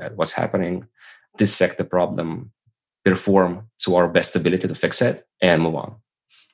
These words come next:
I also think that lying is detrimental to mental health.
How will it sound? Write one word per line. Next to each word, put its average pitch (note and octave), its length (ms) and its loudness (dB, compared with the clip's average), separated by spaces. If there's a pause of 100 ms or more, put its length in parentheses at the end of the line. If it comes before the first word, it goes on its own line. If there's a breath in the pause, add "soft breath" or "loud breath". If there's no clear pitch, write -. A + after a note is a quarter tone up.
(120)
I F#2 100 2
also A2+ 220 2
think G#2 200 0
that E2+ 180 -4
lying F2+ 520 -2 (220)
is - 560 -4 (400)
detrimental F2+ 800 0 (560)
to D#2+ 580 -4
mental F2 300 0
health. - 400 -4